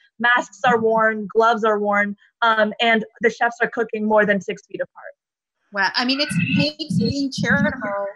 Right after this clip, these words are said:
Speaker 2: really hard. <laughs> You know,
Speaker 1: It
Speaker 2: there's all these
Speaker 1: definitely
Speaker 2: things
Speaker 1: does.
Speaker 2: to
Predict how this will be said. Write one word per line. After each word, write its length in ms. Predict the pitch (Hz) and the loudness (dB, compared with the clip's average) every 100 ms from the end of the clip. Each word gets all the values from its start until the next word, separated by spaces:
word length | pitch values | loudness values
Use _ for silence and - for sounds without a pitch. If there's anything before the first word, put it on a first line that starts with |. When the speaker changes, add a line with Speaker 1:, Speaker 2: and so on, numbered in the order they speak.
| _ - | _ -20
Speaker 2:
really 180 | 262 269 | -20 -6
hard. 400 | 294 277 226 160 - 202 - | -2 -2 -4 -12 -14 -18 -14
<laughs> 80 | 370 _ _ _ _ | -14 _ _ _ _
You 80 | 262 | 0
know, 80 | 262 | 2
Speaker 1:
It 60 | 262 | 2
Speaker 2:
there's 180 | 247 | -2
all 80 | - | -4
these 360 | 233 - 262 254 | -12 -14 -8 -8
Speaker 1:
definitely 200 | 262 240 | -4 -2
Speaker 2:
things 40 | |
Speaker 1:
does. 340 | 214 208 185 | 2 2 0
Speaker 2:
to 60 | - | -10